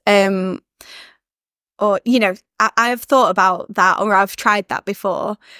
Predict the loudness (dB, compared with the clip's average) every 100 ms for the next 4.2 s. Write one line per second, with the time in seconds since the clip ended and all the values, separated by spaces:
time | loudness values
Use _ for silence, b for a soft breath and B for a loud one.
0 | b b _ _ _ _ -2 2 2 2
1 | 2 2 0 0 -2 -2 0 2 2 0
2 | -2 0 -2 0 0 2 0 2 2 0
3 | 0 0 2 0 2 2 2 0 2 0
4 | 0